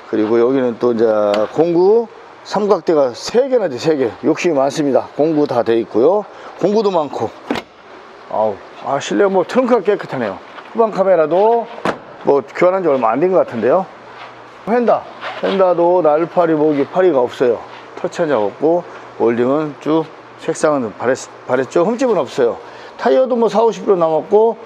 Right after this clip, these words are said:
휠이 아주 깨끗합니다. 흠집 하나 없네요. 조수석 뒷문도 보시면은, 오, 날파리가, 모기가 두 마리,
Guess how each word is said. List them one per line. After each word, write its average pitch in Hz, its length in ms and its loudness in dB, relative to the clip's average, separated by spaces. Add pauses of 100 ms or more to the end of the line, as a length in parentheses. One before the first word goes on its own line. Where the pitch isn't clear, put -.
(240)
휠이 254 560 0
아주 160 320 0
깨끗합니다. 120 560 -2
흠집 175 300 -2
하나 135 180 0
없네요. 101 300 -8 (240)
조수석 233 720 2
뒷문도 196 1200 2
보시면은, 143 800 0 (460)
오, 120 220 0
날파리가, 147 720 2 (220)
모기가 175 420 2
두 160 160 -4
마리, 135 320 0